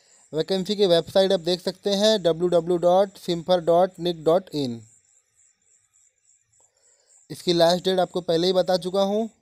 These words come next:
इस पीडीएफ़ का link मैं description में दे दूँगा। Thanks, thanks for watching।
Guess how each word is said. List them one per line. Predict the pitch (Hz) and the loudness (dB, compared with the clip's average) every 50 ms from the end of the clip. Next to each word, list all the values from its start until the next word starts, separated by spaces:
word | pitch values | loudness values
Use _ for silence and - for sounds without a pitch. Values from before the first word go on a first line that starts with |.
| _ _ _ _ _ _ _ _ _ _ _ _ _ - - - - - | _ _ _ _ _ _ _ _ _ _ _ _ _ -20 -20 -20 -12 -10
इस | - - - | -10 -10 -6
पीडीएफ़ | - 190 190 190 208 220 220 - | -4 -2 0 2 2 2 2 2
का | - 208 | 2 2
link | 196 202 220 240 220 | 4 4 2 2 2
मैं | 220 208 196 190 | 2 2 2 2
description | 175 170 - - 180 175 - - 190 180 | 2 -2 -4 -4 -6 -6 -4 -4 -4 -2
में | 180 180 | -2 0
दे | 175 190 190 | 0 0 2
दूँगा। | 190 214 214 220 226 240 247 220 _ _ _ - | 0 0 0 2 2 0 0 -2 _ _ _ 0
Thanks, | 165 160 170 170 _ _ _ _ _ _ _ _ _ _ _ _ _ _ - - - - - _ _ _ _ - | 0 0 0 -2 _ _ _ _ _ _ _ _ _ _ _ _ _ _ -20 -20 -20 -20 -20 _ _ _ _ -4
thanks | 160 165 180 185 - - - | -2 -2 -2 -2 -4 -2 0
for | 208 208 | 2 4
watching। | 208 214 220 220 214 - 160 135 120 117 | 4 4 2 2 0 -2 -4 -4 -4 -6